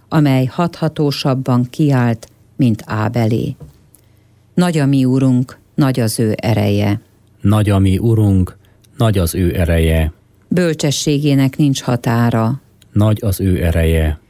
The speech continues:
Speaker 1: Dicsőség az Atyának, a Fiúnak és a Szentléleknek.
Speaker 2: Nagy a mi Urunk, nagy az ő ereje.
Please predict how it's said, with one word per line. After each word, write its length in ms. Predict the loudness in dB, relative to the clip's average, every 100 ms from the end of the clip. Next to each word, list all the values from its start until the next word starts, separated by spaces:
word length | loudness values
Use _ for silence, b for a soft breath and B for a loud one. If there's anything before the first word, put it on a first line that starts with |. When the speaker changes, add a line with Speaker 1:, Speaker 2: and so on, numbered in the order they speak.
| _ -2
Speaker 1:
Dicsőség 680 | -2 0 -2 -2 -2 0
az 160 | 0 0
Atyának, 560 | -2 0 2 2 2
a 80 | 0
Fiúnak 520 | 0 2 2 2 2
és 200 | 0 -2
a 60 | -2
Szentléleknek. 1080 | 0 0 0 0 0 0 0 0 0 -2 -8 _ _ -2
Speaker 2:
Nagy 260 | 0 2
a 100 | 2
mi 220 | 2 2
Urunk, 640 | 2 0 2 2 2 -2 -10 _ _ _
nagy 280 | 0 2 2
az 200 | -2 -2
ő 180 | -2 -2
ereje. 640 | -2 0 0 0 0 -2